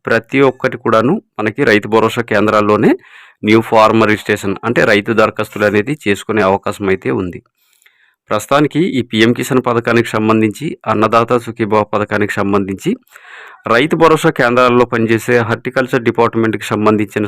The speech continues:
సోర్స్ అనేది చాలా చక్కగా ఈ పీఎం కిసాన్, అన్నదాత సుఖీభవ పథకాలకు సంబంధించి న్యూ ఫార్మర్ రిజిస్ట్రేషన్లు అనేది చేయడం జరుగుతుంది. కావున చాలా క్లియర్గా, చక్కగా, పద్ధతిగా ఈ పీఎం కిసాన్ పథకానికి సంబంధించి న్యూ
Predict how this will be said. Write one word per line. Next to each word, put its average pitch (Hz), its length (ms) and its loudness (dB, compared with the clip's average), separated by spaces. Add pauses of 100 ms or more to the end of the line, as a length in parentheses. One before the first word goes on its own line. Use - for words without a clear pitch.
సోర్స్ 127 440 2
అనేది 120 260 2 (120)
చాలా 104 180 2 (120)
చక్కగా 131 460 -2 (320)
ఈ 104 120 -12
పీఎం 110 280 0
కిసాన్, 131 300 -2 (120)
అన్నదాత 110 520 0
సుఖీభవ 107 400 2 (100)
పథకాలకు 104 460 -4
సంబంధించి 104 560 -2
న్యూ 104 140 2 (120)
ఫార్మర్ 110 400 4
రిజిస్ట్రేషన్లు 101 540 -2
అనేది 101 340 0
చేయడం 98 340 2
జరుగుతుంది. 98 480 0
కావున 92 260 2 (1500)
చాలా 123 200 2 (100)
క్లియర్గా, 139 480 4 (160)
చక్కగా, 123 400 -2 (600)
పద్ధతిగా 143 460 4 (180)
ఈ - 20 4 (100)
పీఎం 135 280 4
కిసాన్ 151 320 0
పథకానికి 135 520 0
సంబంధించి 123 560 2 (120)
న్యూ 117 140 4